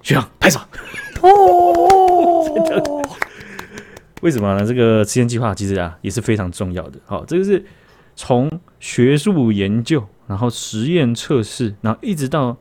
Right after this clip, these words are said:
Speaker 1: 这个民间组织啊，去游说这个中型公司，看能不能够真的来实验看看。
Speaker 2: 哎，我，
Speaker 1: 好。
Speaker 2: 我，我可以当实验组啊，我可以啊，<laughs> 为什么没来找我？我可以啊。
Speaker 1: 自愿吗？
Speaker 2: 我自愿啊，我自愿啊。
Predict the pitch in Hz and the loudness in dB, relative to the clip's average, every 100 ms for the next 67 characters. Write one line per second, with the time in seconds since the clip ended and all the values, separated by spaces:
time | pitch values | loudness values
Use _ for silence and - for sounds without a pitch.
0 | - - _ - 135 127 117 131 147 160 | -18 -20 _ -10 -4 0 2 2 0 -2
1 | 165 165 95 92 - 113 101 90 _ _ | -4 -6 -8 -10 -8 -4 -4 -8 _ _
2 | _ _ - 151 113 104 135 - 180 127 | _ _ -4 0 2 2 -2 0 2 2
3 | 107 104 135 - 113 107 101 95 - 160 | 2 -2 -8 -10 -6 -4 -4 -6 -2 -2
4 | 151 - 101 104 107 107 101 98 - 170 | -2 -4 -4 -2 -4 -4 -8 -10 -6 -4
5 | 104 101 120 101 95 110 98 95 117 107 | -2 -2 -2 -2 -2 -2 -4 -4 -2 -2
6 | 90 85 - - 92 90 85 85 80 - | -4 -6 -8 -8 -8 -6 -8 -10 -12 -16
7 | 76 _ _ _ 202 196 147 - 139 139 | -18 _ _ _ -6 -6 -8 -8 -10 -8
8 | 143 - 202 160 170 - 135 160 143 113 | -10 -4 -4 -4 -6 -6 -6 -6 -6 -10
9 | 101 104 - _ 139 143 - 131 - 208 | -12 -16 -20 _ -14 -10 -10 -8 -4 0
10 | 147 - 208 160 135 131 127 139 117 107 | 2 2 0 -4 -2 -2 0 0 -2 -6
11 | 160 - 226 175 139 117 120 107 107 - | -12 -4 0 0 2 4 6 6 2 -2
12 | 180 - 277 269 254 208 175 269 269 247 | -8 -2 2 2 2 -2 -4 -4 -4 -4
13 | 226 | -8